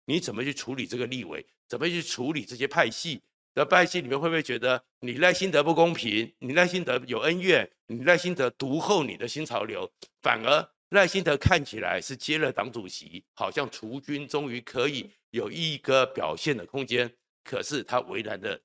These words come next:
他要去处理这些问题。而处理这些问题之后，有很多时候党还是要政的配合，而这政的配合里面，他还是必须跟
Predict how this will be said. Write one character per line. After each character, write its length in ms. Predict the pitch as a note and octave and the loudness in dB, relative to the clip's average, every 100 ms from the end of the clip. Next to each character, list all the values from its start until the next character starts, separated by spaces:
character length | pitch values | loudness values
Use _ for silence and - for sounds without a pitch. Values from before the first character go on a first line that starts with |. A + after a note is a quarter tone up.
| - | -8
他 80 | |
要 80 | G#2+ | -6
去 120 | A2 | -6
处 260 | A2 - A2+ | -8 -8 -6
理 120 | C#3+ | -6
这 120 | - | -8
些 100 | A2 | -6
问 160 | A#2 G#2+ | -4 -6
题。 220 | - E2 - - _ | -8 -18 -18 -20 _
而 120 | D#3+ | -2
处 180 | G3 G#3+ | 0 -2
理 100 | G3 | -2
这 80 | F3 | 0
些 120 | F3+ | 4
问 160 | F#3 D#3+ | 4 2
题 160 | B2 | -4
之 100 | B2 | -6
后， 260 | C3 B2+ - _ _ | 0 0 0 _ _
有 200 | A#2+ D3+ | 4 6
很 220 | F#3+ - - | 6 0 -4
多 140 | C3+ | -4
时 180 | - F2+ | -4 -4
候 260 | G#2+ D#2+ _ _ _ _ | -2 -4 _ _ _ _
党 220 | - F#2+ - _ _ - | 4 4 2 _ _ -6
还 120 | A2 | -6
是 140 | A#2+ | -2
要 120 | C#3 G#2+ - | -2 -2 2
政 300 | F#3+ B2+ F2+ | 2 2 0
的 120 | F2+ | -8
配 240 | - A2 | -4 -4
合， 260 | F2+ - - _ _ | -4 -12 -16 _ _
而 100 | - | -4
这 120 | C#3+ F3+ | 0 0
政 340 | - A3+ F#3 | 2 4 6
的 100 | C3+ | 4
配 160 | B2+ D3 | 4 4
合 140 | A#2+ | 2
里 80 | G2 | -2
面， 140 | G#2 | -4
他 140 | G2+ G#2 | -2 -2
还 320 | - F#2 C3 | -2 -2 0
是 180 | D#3+ F#3+ | 0 -2
必 160 | F3 | 0
须 140 | C3 C#3 | -2 0
跟 240 | B2 C3 | 2 2